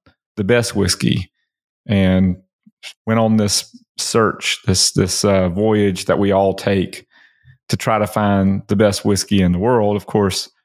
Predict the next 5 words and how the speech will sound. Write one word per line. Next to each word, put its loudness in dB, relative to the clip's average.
that 0
doesn't 2
really 2
exist, 0
um, 2